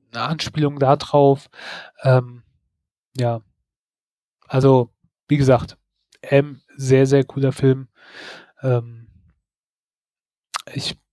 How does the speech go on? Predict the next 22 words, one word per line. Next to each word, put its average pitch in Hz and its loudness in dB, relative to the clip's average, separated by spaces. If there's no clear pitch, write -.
bin 131 -6
begeistert. 123 -2
Ich - -14
muss 135 0
auch, 143 2
Metropolis 170 2
habe 151 2
ich 135 -4
nämlich 143 -6
schon 139 -4
mal 135 2
gesehen 131 2
von 123 -6
Fritz - -4
Lang, 120 0
deswegen 127 -2
mochte 131 -6
ich 135 -4
das - -4
auch 147 0
schon 131 0
sehr. 127 4